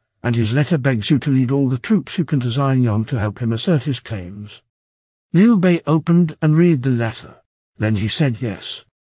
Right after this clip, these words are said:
You know that the younger son has usurped the lordship, but you have not heard that he has already sent to offer Jingyu to Cao Cao." This news shocked Yi Jai, who asked,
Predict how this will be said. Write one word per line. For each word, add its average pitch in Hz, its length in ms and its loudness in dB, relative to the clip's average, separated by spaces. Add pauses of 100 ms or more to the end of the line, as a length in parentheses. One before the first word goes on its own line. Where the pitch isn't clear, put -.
(160)
You 175 140 4
know 196 300 6
that 165 160 2
the 151 80 2
younger 143 340 4
son 139 240 0
has 113 240 -2
usurped 127 400 -2
the 139 80 0
lordship, 139 560 -2 (480)
but 180 140 0
you 214 80 4
have 180 160 2
not 156 220 2
heard 180 320 4
that 160 140 0
he 135 200 2
has 117 160 -2
already 135 360 0
sent 135 280 -2
to 120 140 -4
offer 110 200 -6
Jingyu 113 400 0
to 120 100 -10
Cao 101 320 -8
Cao." 85 440 -14 (720)
This 170 200 0
news 131 200 4
shocked - 360 -2
Yi 139 60 -6
Jai, 135 420 -4 (400)
who 135 160 0
asked, 120 360 -2